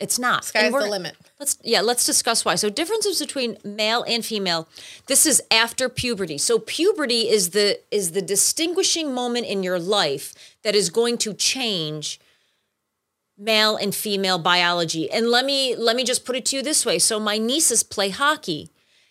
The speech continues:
Speaker 1: And by the way, they combine the boys and girls.
Speaker 2: They do in youth, in youth groups.
Speaker 1: In youth
Speaker 2: Do you
Speaker 1: groups.
Speaker 2: remember being in school? Like, I remember playing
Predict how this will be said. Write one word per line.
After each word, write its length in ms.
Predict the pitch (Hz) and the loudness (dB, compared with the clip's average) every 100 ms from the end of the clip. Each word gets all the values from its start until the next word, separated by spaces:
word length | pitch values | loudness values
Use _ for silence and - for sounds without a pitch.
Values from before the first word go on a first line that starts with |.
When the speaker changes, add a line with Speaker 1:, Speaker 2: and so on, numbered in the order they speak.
| _ | _
Speaker 1:
And 160 | 277 262 | -2 4
by 180 | 330 381 | 4 4
the 120 | 311 | 2
way, 360 | 285 359 185 147 | 4 4 4 2
they 300 | 185 262 277 | 6 6 6
combine 540 | 302 233 277 302 226 | 0 2 2 2 2
the 40 | 196 | 2
boys 320 | 226 247 226 | 4 4 2
and 160 | 233 | 2
girls. 420 | 233 302 143 - - | 2 2 0 -4 -4
Speaker 2:
They 180 | 240 | -4
do 200 | 208 349 | -2 0
in 140 | 240 202 | 0 -2
youth, 220 | 165 165 | -4 -6
in 240 | - 175 | -10 -8
youth 200 | 165 160 | -8 -8
groups. 200 | - 127 240 | -10 -6 -2
Speaker 1:
In 60 | |
youth 220 | 240 269 | -2 -4
Speaker 2:
Do 140 | 196 277 | -4 0
you 40 | |
Speaker 1:
groups. 60 | 330 | 2
Speaker 2:
remember 400 | 302 302 320 302 | 2 2 2 0
being 320 | 214 262 254 | -4 -8 -6
in 80 | 240 | -6
school? 500 | - 240 262 269 262 | -6 -4 -2 0 0
Like, 160 | 226 226 | 0 2
I 120 | 269 | 2
remember 340 | 240 202 190 | 2 0 -2
playing 460 | 180 214 190 185 | -4 -4 -2 -2